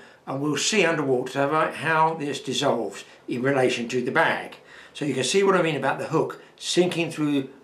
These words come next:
weedy waters. The hook is probably gonna snag on a weed. These boilies are gonna dissolve, or the bag is gonna dissolve, the boilies are all gonna fall to the bottom,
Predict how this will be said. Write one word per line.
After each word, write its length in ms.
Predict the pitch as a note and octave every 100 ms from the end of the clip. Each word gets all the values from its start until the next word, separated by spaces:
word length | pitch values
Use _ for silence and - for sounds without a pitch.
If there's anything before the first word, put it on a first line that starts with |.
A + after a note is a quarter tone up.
| - _ _
weedy 360 | C#3+ E3+ E3+ C#3
waters. 320 | B2 B2+ B2
The 100 | B2+
hook 240 | C3 D#3 D3+
is 80 |
probably 320 | - D3 D3 C3+
gonna 180 | B2
snag 300 | A#2+ D3+ C#3
on 100 | C3+
a 60 | A#2+
weed. 500 | A#2+ C#3+ C#3 D3 D3 - - - - - - -
These 200 | D3+ F3
boilies 400 | - E3 D#3 C3+
are 40 | -
gonna 140 | C3+
dissolve, 760 | B2 A#2+ D3+ D3 D3 F3 - B2
or 100 | G#2+
the 100 | A#2
bag 280 | D#3+ F3 D3+
is 100 | -
gonna 200 | C3+ B2+
dissolve, 380 | B2+ C3 C3
the 80 | B2+
boilies 340 | D3+ F#3+ D3 B2
are 40 |
all 180 | C3+ A#2+
gonna 200 | B2+ A#2+
fall 240 | D3+ C#3
to 60 | C3+
the 60 |
bottom, 460 | B2+ C3+ - C3 -